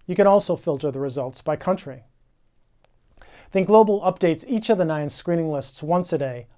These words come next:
when information is available. But there can be a time lag of up to one day between the time a source has updated a screening list and when that update appears in the app. Think Global relies on government data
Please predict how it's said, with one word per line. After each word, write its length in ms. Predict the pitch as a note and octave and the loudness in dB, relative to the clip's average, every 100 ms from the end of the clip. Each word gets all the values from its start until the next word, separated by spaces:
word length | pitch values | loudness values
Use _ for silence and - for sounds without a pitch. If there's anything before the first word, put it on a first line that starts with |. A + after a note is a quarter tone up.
| _ | _
when 220 | C#3 E3+ | -4 0
information 560 | F#3 F3 D#3+ D3+ - C#3 | 0 0 -2 -2 -2 -8
is 100 | B2 | -6
available. 540 | C#3 D3 C#3 A2+ G2 _ _ _ _ _ - - - | -2 -2 -2 -6 -16 _ _ _ _ _ -20 -14 -2
But 100 | F3 | 4
there 100 | G3 | 4
can 180 | A3+ | 4
be 120 | A3 G#3 | 4 4
a 60 | |
time 360 | F#3+ G3+ G3+ G3+ | 2 0 0 0
lag 300 | D3+ B2+ C3 _ - - | -2 -4 -10 _ -20 -6
of 100 | D#3+ | 0
up 140 | F3+ | 0
to 100 | - | 0
one 300 | D#3 E3 G3 | -2 0 2
day 320 | F3+ C3 B2+ - - | 0 -2 -4 -14 -16
between 240 | C#3+ F#3 | -4 0
the 80 | D#3+ | 0
time 340 | D#3 F3+ G3 F#3 | -2 -2 0 0
a 60 | |
source 380 | - F3 E3 - | -2 0 -2 -2
has 220 | - C#3 | -10 -2
updated 440 | E3+ F3 G#3+ G3+ F#3 | 0 4 4 4 0
a 20 | |
screening 420 | - F#3+ F#3 F#3 | -4 -2 -2 0
list 360 | F3 - - _ - - - | -2 -2 -8 _ -20 -20 -14
and 180 | C3+ C#3 | -10 -2
when 200 | F3 F#3+ | 2 4
that 160 | E3 | 4
update 360 | D#3 D#3+ D#3 D#3+ | 2 0 -2 -2
appears 380 | - - D#3+ D#3+ | -10 -2 0 0
in 100 | D#3+ | -2
the 120 | C#3+ | -6
app. 300 | C3 B2 - _ _ _ _ _ _ _ _ _ - - - | -8 -12 -18 _ _ _ _ _ _ _ _ _ -20 -12 -2
Think 200 | G3+ G#3+ | 0 4
Global 280 | G#3+ G#3 | 4 4
relies 400 | G3 E3+ E3+ F3+ | 4 6 6 4
on 180 | E3+ D3+ | 2 0
government 420 | C#3 E3+ F#3+ F3+ | 2 2 2 0
data 340 | D3+ C3+ B2+ | -2 -4 -4